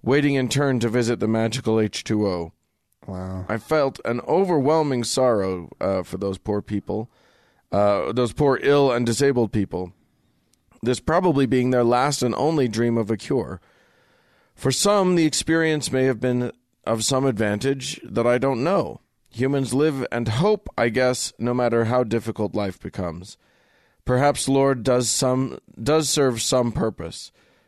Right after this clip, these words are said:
Speaker 1: So many ill and desperate people feel that there is a chance for, for a better, healthier future, uh, life, for a better, healthier future life for each who waits so patiently in line. However,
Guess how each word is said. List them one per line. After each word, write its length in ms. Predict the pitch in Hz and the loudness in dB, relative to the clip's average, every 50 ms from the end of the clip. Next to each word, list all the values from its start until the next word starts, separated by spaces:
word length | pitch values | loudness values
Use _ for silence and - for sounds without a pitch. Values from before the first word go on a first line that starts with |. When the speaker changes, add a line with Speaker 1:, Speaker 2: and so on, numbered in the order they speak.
| _ _ | _ _
Speaker 1:
So 200 | - - 135 139 | -6 -2 0 2
many 260 | 139 143 139 143 139 | 2 2 2 2 2
ill 200 | 117 139 143 143 | 2 2 2 2
and 120 | 135 127 117 | 2 2 2
desperate 380 | 131 131 131 123 - 139 - | 2 2 0 0 0 -2 -2
people 340 | - 131 131 123 - 120 117 | 0 -2 -2 -2 -2 -2 -2
feel 360 | 107 - - 151 156 156 151 139 | -2 -2 0 2 2 4 2 2
that 140 | 139 131 - | 0 0 0
there 160 | 127 127 123 | 0 0 0
is 80 | 117 | 0
a 80 | 117 110 | -2 -4
chance 560 | - - - 202 185 180 131 85 - - - | -4 -4 -2 -2 -2 -2 -2 -4 -6 -10 -14
for, 340 | - - - 110 110 104 95 - _ _ - - - | -10 -6 -6 -4 -4 -6 -10 -16 _ _ -20 -20 -12
for 200 | - 113 107 110 | -6 -2 0 0
a 60 | 110 | 0
better, 380 | 101 127 127 127 123 123 123 120 | 2 2 2 2 4 2 2 2
healthier 420 | 120 127 127 123 - 127 113 117 | 2 2 0 0 -2 -2 -2 -2
future, 560 | 104 - - 151 147 - - - 98 95 92 - - _ _ _ | -2 -2 -2 -2 -2 -2 -4 -6 -6 -6 -8 -10 -14 _ _ _
uh, 280 | - 104 104 101 98 101 | -4 -2 0 0 2 2
life, 400 | 104 113 127 131 131 - - - _ _ _ _ _ _ _ _ _ _ _ _ | 2 2 2 2 0 -2 -6 -16 _ _ _ _ _ _ _ _ _ _ _ _
for 160 | - - 147 | -2 0 0
a 60 | 151 | 2
better, 260 | 151 220 220 208 180 | 4 4 4 4 4
healthier 380 | 160 180 220 220 214 208 185 175 | 4 4 2 2 2 2 2 2
future 340 | 135 - 170 165 - 156 147 | 2 0 0 0 2 2 2
life 420 | 131 127 113 110 107 - - - _ _ _ _ _ _ _ _ | 4 4 4 2 0 -2 -6 -16 _ _ _ _ _ _ _ _
for 220 | - - 123 - - | -8 -6 -6 -4 -2
each 460 | - 147 147 - - - - - - _ _ _ _ _ | -2 -2 -2 -2 -4 -8 -10 -10 -14 _ _ _ _ _
who 160 | - - 107 | -6 -4 -2
waits 340 | 107 117 120 113 - - - | 0 0 0 0 -2 -4 -4
so 220 | - - 110 107 | -4 -2 -2 -2
patiently 540 | - - 117 110 101 - 95 - - 90 90 | -2 -2 -2 -4 -4 -4 -8 -8 -8 -6 -6
in 120 | 87 87 | -6 -4
line. 360 | 85 80 76 71 71 69 64 - _ _ _ _ _ _ _ _ _ _ - | -4 -6 -6 -6 -10 -12 -16 -20 _ _ _ _ _ _ _ _ _ _ -6
However, 760 | - 131 151 175 196 190 160 151 143 135 131 127 - - | -2 0 2 4 4 2 2 2 2 2 0 -2 -4 -10